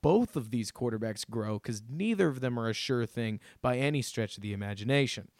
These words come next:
Chargers took care of business against the Bengals, winning twenty-one to twenty-six. It's always weird when a team as good as the Chargers struggles against a team as only okay as the Bengals, but hey, any given Sunday, right?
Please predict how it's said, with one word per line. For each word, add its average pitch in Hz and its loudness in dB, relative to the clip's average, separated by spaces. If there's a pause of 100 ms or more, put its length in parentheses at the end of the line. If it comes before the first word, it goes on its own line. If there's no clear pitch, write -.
(300)
Chargers 160 0
took - -2
care 156 2
of 135 -2
business 135 0
against 117 -8
the 107 -14
Bengals, 170 0
winning 120 -2
twenty-one 113 0
to 104 -4
twenty-six. 135 -4 (360)
It's 147 -6
always 240 -2
weird 165 -2
when 151 -6
a 127 -4
team 170 -6
as 147 -6
good 139 -6
as 120 -6
the 110 -12
Chargers 131 -2
struggles 147 -2
against 123 -8
a 107 -16
team 131 -8
as 110 -10
only 143 -4
okay 117 -4
as 113 -4
the 110 -12
Bengals, 117 -4
but 117 -6
hey, 117 -6 (200)
any 180 2
given 139 0
Sunday, 107 -4
right? 123 4